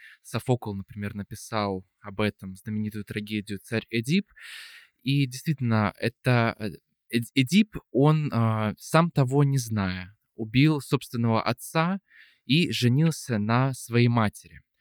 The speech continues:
Когда он это осознал, его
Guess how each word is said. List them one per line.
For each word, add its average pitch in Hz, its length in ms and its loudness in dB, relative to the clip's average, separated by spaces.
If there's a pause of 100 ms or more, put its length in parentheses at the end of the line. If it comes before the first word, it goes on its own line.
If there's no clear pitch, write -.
(280)
Когда 143 560 2
он 139 340 4
это - 440 -2
осознал, 147 880 -2
его 117 680 0